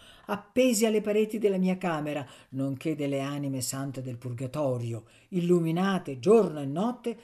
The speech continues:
da una mariposa. Presso la mia nuova padrona abitano altri stranieri che vanno e vengono. È un sarto piemontese, elegantissimo e coltissimo,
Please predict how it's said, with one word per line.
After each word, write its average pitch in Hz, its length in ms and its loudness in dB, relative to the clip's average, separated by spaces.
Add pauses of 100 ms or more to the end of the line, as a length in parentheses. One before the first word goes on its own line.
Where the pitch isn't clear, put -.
(100)
da 151 140 -6
una 151 160 -6
mariposa. 127 680 -6 (1000)
Presso 285 360 4
la 240 100 6
mia 233 160 6
nuova 233 240 4
padrona 214 540 4
abitano 208 360 0
altri 214 260 -4
stranieri 185 680 2
che 165 120 -6
vanno 180 240 0
e 165 60 0
vengono. 135 560 -6 (200)
È 196 120 -2
un 196 100 2
sarto 226 340 -4
piemontese, 196 920 2 (180)
elegantissimo 156 1000 -2
e 123 80 -12
coltissimo, 139 760 -6